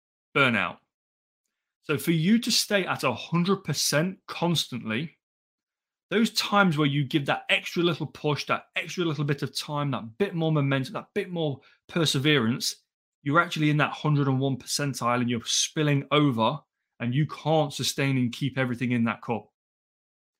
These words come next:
So you're now at a hundred and one percent and you're, you're now actually losing rather than gaining because that cup can only sustain a hundred percent.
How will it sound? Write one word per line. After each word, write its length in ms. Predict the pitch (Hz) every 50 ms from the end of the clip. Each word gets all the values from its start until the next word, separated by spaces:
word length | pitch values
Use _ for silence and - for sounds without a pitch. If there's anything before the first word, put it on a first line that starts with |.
| _ _ _ _ _
So 80 | - 147
you're 260 | 139 143 175 196 208
now 220 | 196 196 180 170 147
at 100 | - 160
a 40 | 147
hundred 320 | - - 160 151 147 139
and 100 | 135 127
one 160 | 131 131 131
percent 400 | 113 131 120 - - 131 117 120
and 80 | 127 139
you're, 140 | 156 156 151 147 147 156 160 -
you're 180 | 151 151 180
now 220 | 185 208 208 214 208
actually 300 | 180 147 - 165 165 143
losing 540 | 139 139 156 180 185 170 143 147 143 135
rather 220 | 131 139 139 135 120
than 200 | 127 127 120 110
gaining 520 | 120 135 143 143 135 120 110 127 143 143 -
because 280 | 139 127 - 139 117
that 200 | 143 151 147 -
cup 200 | - 151 151 - -
can 120 | - 104
only 220 | 135 139 131 127
sustain 460 | 113 - - 123 - - 165 156 131 127
a 60 | 117
hundred 240 | 123 135 131 143 -
percent. 360 | 151 139 - 196 214 226